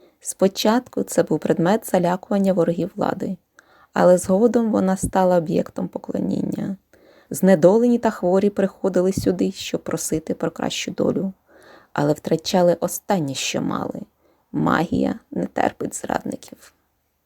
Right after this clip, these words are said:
Сто років тому, коли люди та магічні народи помирали від загадкової хвороби,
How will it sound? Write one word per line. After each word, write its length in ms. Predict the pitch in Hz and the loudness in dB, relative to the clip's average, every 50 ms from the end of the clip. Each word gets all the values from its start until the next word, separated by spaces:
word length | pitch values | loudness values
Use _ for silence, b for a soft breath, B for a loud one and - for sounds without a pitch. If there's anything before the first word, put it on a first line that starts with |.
| _ _ _ _ _ _ _ _ _ _ _ - | _ _ _ _ _ _ _ _ _ _ _ -20
Сто 340 | - - - - 185 196 208 | -20 -8 0 2 4 6 6
років 360 | 220 220 214 - - 196 - | 6 4 2 2 -2 -4 -2
тому, 440 | - - 208 202 208 214 240 262 277 269 | 0 0 2 2 2 2 2 0 0 -2
коли 260 | - - 165 175 185 | -2 0 2 2 2
люди 300 | 175 175 190 202 175 175 | 2 2 2 2 2 2
та 160 | 175 - 196 | 0 0 -2
магічні 500 | 190 185 180 180 185 180 - - - 170 | 0 0 0 -2 -2 -6 -6 -6 -4 -4
народи 380 | 170 175 170 175 170 170 - 165 | -2 -2 0 0 -2 0 -2 -4
помирали 560 | - - 170 170 170 170 175 170 170 165 165 | -4 -4 -4 -4 -2 0 0 0 0 0 0
від 160 | 165 165 160 | -2 -4 -4
загадкової 600 | - - 180 180 170 - - - 170 165 170 170 165 | -4 -4 -4 -4 -6 -6 -6 -4 -4 -2 0 -2 -2
хвороби, 580 | - - - 175 175 208 247 247 185 - - | -2 0 2 2 4 6 4 2 2 -2 -10